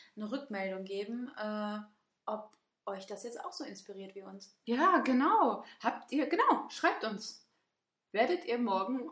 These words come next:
Speaker 2: euch Zeit nehmen? Fünf Minuten. Fünf Minuten für einen Raum.
Speaker 1: Genau.
Speaker 2: Fünfzehn für einen großen. Und wenn's nur die fünf sind, aller Anfang ist schwer.
Speaker 1: Ja.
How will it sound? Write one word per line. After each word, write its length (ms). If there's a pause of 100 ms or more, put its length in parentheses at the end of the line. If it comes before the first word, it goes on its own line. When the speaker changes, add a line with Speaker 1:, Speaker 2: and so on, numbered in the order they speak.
Speaker 2:
euch 360 (180)
Zeit 380
nehmen? 300
Fünf 280
Minuten. 520
Fünf 260
Minuten 360
für 160
einen 80
Raum. 300 (420)
Speaker 1:
Genau. 180
Speaker 2:
Fünfzehn 320
für 120
einen 100
großen. 420 (400)
Und 160
wenn's 240
nur 100
die 120
fünf 260
sind, 320 (680)
aller 220
Anfang 360
ist 100
schwer. 240 (1080)
Speaker 1:
Ja. 200